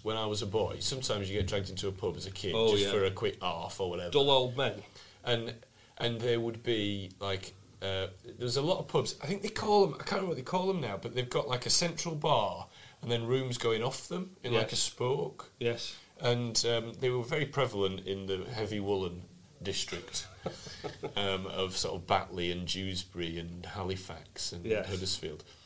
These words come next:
Speaker 1: And, uh, they would have a, a bar. They would have a bar room where everyone was sort of welcome. There would be a woman's room. I'm not kidding. There's a woman's
Speaker 2: Yeah,
Speaker 1: room
Speaker 2: the ladies' room, yeah.
Speaker 1: where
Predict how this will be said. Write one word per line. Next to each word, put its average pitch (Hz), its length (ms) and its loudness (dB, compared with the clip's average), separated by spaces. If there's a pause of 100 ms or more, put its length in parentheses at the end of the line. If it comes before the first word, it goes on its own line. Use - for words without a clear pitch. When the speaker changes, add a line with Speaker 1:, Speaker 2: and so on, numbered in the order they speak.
(320)
Speaker 1:
And, 104 260 -2
uh, 101 280 0
they 113 140 0
would 110 160 -2
have 104 240 0 (320)
a, 98 140 0
a - 40 -2
bar. 135 480 2
They 117 60 -2
would 104 80 0
have 98 80 -6
a 98 40 -8
bar 139 280 4
room 160 420 -8
where 98 200 0
everyone 92 260 -2
was 90 140 -4
sort 80 140 -2
of - 40 -6
welcome. 87 280 -8 (300)
There 127 80 -6
would 95 120 -4
be 107 120 -2
a 104 80 2
woman's 147 400 0
room. 87 140 -8
I'm 123 100 -4
not 156 180 -2
kidding. 92 360 -2
There's 92 180 -2
a 104 60 0
woman's 113 560 4
Speaker 2:
Yeah, 90 60 -4
Speaker 1:
room 82 100 -6
Speaker 2:
the 104 80 -4
ladies' 113 400 -2
room, 104 240 -4
yeah. 101 60 -8
Speaker 1:
where 123 160 4